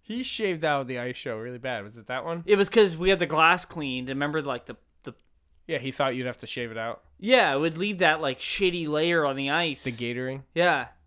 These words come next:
Speaker 2: And so he just kept shaving, trying to get rid of it, and it thinned the ice out a
Speaker 1: It's
Speaker 2: lot.
Speaker 1: in the air. It's not on the
Speaker 2: Yeah.
Speaker 1: ice.
Speaker 2: Uh, yeah, your shaving's not gonna get rid of it.
Speaker 1: No. No, we'll have to have him on.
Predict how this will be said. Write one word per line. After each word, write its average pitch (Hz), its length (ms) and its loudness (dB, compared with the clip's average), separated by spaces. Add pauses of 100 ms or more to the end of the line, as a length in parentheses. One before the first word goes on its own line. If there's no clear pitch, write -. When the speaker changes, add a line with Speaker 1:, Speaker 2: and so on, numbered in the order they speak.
(100)
Speaker 2:
And 143 280 -6
so 135 160 -6
he 127 180 -8
just 127 200 -10
kept 139 200 -2
shaving, 147 440 -2
trying 139 220 -4
to 135 60 -4
get 131 80 -6
rid 135 160 0
of 139 80 -4
it, 123 180 -4
and 120 140 -14
it 113 140 -14 (180)
thinned 139 240 -10
the 127 100 -10
ice 139 280 -10
out 110 180 -8
a 113 120 -10
Speaker 1:
It's 127 100 -4
Speaker 2:
lot. 127 180 -4
Speaker 1:
in 151 60 -2
the 143 160 -4
air. 139 320 -2
It's - 200 -14
not 135 220 -6
on 123 100 -10
the 117 80 -10
Speaker 2:
Yeah. 160 280 4
Speaker 1:
ice. 123 160 -10
Speaker 2:
Uh, - 200 -14 (200)
yeah, 139 160 -4
your 127 180 -6
shaving's 147 460 -6
not 123 100 -12
gonna 120 140 -18
get 110 60 -14
rid 117 100 -14
of 120 100 -14
it. - 160 -14 (160)
Speaker 1:
No. - 120 -20 (1500)
No, 143 220 -14
we'll 156 140 -8
have 151 160 -12
to 147 100 -16
have 139 180 -12
him 135 180 -16
on. 131 300 -16